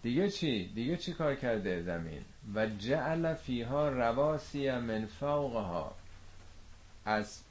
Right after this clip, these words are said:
بالای زمین رواسی رو قرار دادیم. رواسی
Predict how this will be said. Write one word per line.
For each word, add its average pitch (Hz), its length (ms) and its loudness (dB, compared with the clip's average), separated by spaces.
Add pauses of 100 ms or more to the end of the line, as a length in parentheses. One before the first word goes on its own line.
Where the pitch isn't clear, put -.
(160)
بالای 123 460 2
زمین 139 600 0 (1040)
رواسی 107 640 2
رو 131 120 2
قرار 92 320 2
دادیم. 82 400 -4
رواسی 127 840 -2